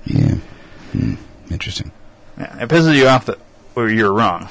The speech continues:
Speaker 1: No, no, I'm glad
Speaker 2: You
Speaker 1: that
Speaker 2: wanted
Speaker 1: you're
Speaker 2: Ray to be compromised, <laughs> I think. I think you really deeply, like, you're like, "I want that motherfucker to be"
Speaker 1: No, that's the only thing that made sense. That is the only thing that made sense with it being disappeared like that.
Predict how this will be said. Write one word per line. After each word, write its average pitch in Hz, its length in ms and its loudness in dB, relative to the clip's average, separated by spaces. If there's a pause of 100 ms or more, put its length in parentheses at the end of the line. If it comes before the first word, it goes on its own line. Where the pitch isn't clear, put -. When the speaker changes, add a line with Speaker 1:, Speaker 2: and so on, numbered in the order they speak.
(260)
Speaker 1:
No, 156 300 6
no, 151 120 6
I'm 170 120 6
glad 156 200 6
Speaker 2:
You 160 40 6
Speaker 1:
that - 100 4
Speaker 2:
wanted 180 200 6
Speaker 1:
you're 165 100 6
Speaker 2:
Ray 156 140 8
to 147 80 4
be 139 100 4
compromised, 139 920 2
<laughs> - 60 4
I 165 120 6
think. 190 360 2
I 214 100 4
think 262 160 4
you 233 60 4
really 220 240 6
deeply, 196 480 6
like, 151 180 6
you're 160 140 6
like, 135 160 6
"I 131 100 4
want 196 200 4
that 165 100 4
motherfucker 156 360 4
to 139 40 4
be" 127 220 0
Speaker 1:
No, 147 460 6
that's 139 520 0
the 190 80 4
only 208 180 4
thing 226 120 2
that 233 40 2
made 226 120 0
sense. 294 320 2
That 170 100 2
is 165 80 0
the 226 180 0
only 233 280 6
thing 208 140 2
that 208 100 0
made 196 200 2
sense 170 200 0
with 139 100 2
it 117 80 0
being 135 180 4
disappeared 113 400 0
like 82 140 0
that. 76 220 -6